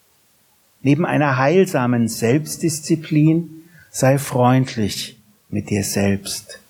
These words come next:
Du bist ein Kind Gottes, wie die Bäume und die Sterne.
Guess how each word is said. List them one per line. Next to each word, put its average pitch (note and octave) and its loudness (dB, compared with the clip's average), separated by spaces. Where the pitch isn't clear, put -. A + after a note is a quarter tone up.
Du A2 0
bist C#3+ 0
ein B2 2
Kind D3+ 0
Gottes, C3 -2
wie G#2 0
die G#2 2
Bäume C#3 2
und G#2+ -6
die G#2+ -2
Sterne. B2 0